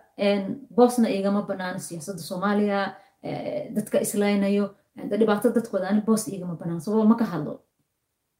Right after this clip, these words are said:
Waxaan uga hadlin waxa weeyaan, wax ka weyn ayaa ii muuqda aniga. Meel ka fog ayaan fiirinayaa. Dhalinyarada Soomaaliyeed ayaan rabaa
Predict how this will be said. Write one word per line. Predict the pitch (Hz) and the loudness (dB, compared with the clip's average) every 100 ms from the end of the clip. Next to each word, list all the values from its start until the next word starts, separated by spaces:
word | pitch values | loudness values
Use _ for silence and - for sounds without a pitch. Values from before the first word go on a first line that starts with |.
| _ _ _ _ | _ _ _ _
Waxaan | 247 262 269 247 | 2 6 6 8
uga | 302 | 10
hadlin | 277 226 220 | 10 8 6
waxa | 220 202 | 2 0
weeyaan, | 202 214 214 - _ _ _ _ - | 2 2 0 -8 _ _ _ _ -2
wax | 277 285 - | 0 0 2
ka | 302 | 6
weyn | 254 233 | 10 10
ayaa | 226 196 185 | 6 2 2
ii | 208 | 2
muuqda | 196 175 - - | 2 0 -6 -10
aniga. | - - - - _ _ | -10 -12 -14 -20 _ _
Meel | 214 240 233 | 6 8 6
ka | - | 0
fog | 226 220 - | -2 -2 -2
ayaan | 196 180 | -4 -4
fiirinayaa. | 208 185 - - - _ _ _ _ _ _ _ - | -4 -4 -4 -8 -12 _ _ _ _ _ _ _ 0
Dhalinyarada | 214 214 233 277 | 4 6 8 8
Soomaaliyeed | 269 226 214 214 220 220 | 8 4 4 4 4 2
ayaan | - 190 180 | -6 -8 -8
rabaa | 175 185 202 | -4 0 0